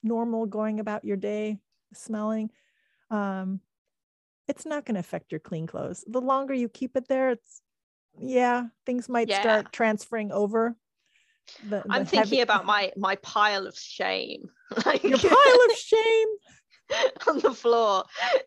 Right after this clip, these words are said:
Speaker 2: But as long as, as long as I have a little bit of, I never put the really dirty stuff there because I might forget it's really dirty. <laughs> That goes straight into the washing.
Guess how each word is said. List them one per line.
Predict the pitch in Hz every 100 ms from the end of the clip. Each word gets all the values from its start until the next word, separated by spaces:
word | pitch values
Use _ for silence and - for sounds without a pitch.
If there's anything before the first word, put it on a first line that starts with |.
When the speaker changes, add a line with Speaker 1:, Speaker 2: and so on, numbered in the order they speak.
| _ - 698 587 -
Speaker 2:
But | 349
as | 381 285
long | 277 269
as, | 302 277
as | 247 285
long | 269
as | 254
I | 247
have | 247 247
a |
little | 220 220
bit | 196 190
of, | 196 -
I | 220
never | 240 269 302
put | - -
the | 262 208 190 202
really | 208 240 226 202
dirty | 175 165 - 165
stuff | - 160 -
there | 160 143
because | 180 - 185 -
I | 170
might | 170 156
forget | - 165 165 -
it's | - -
really | - 160 -
dirty. | 180 196 - - 233 262 392 165 -
<laughs> | 226 339
That | - -
goes | - 208
straight | - - - 214 247 247
into | 214 247 -
the | 190 208
washing. | - _ - 320